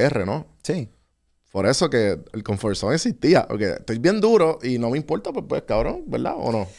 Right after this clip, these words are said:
Speaker 2: Lo que pasa es que entendía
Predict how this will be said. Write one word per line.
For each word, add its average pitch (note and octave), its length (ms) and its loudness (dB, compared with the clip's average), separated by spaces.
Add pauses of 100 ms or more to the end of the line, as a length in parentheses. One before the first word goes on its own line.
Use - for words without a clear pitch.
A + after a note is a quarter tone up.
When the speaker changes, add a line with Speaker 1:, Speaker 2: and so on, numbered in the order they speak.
(360)
Speaker 2:
Lo B2+ 120 2
que C3+ 120 4
pasa C#3 240 2
es D#3 60 -6
que C#3+ 1000 4 (1800)
entendía B2 1080 2